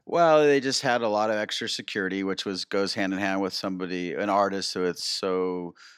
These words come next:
uh, prevalent, and then, um,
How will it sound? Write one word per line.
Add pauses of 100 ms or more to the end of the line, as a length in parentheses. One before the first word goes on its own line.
(220)
uh, (220)
prevalent, (140)
and
then,
um,